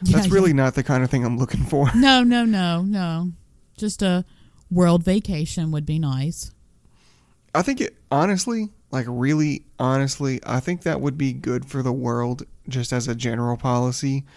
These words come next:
Speaker 1: It
Speaker 2: If
Speaker 1: would
Speaker 2: for
Speaker 1: be.
Speaker 2: two weeks, for two weeks every year, we said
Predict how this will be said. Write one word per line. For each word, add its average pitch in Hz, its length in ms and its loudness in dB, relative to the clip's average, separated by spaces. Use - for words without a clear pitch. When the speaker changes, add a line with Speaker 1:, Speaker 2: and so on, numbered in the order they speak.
Speaker 1:
It 208 100 2
Speaker 2:
If 196 120 4
Speaker 1:
would 403 160 4
Speaker 2:
for 196 120 6
Speaker 1:
be. 139 140 4
Speaker 2:
two 147 200 0
weeks, 135 420 0
for 180 140 0
two 196 260 -2
weeks 175 320 0
every 139 320 2
year, 123 560 0
we 135 140 -2
said 123 360 -2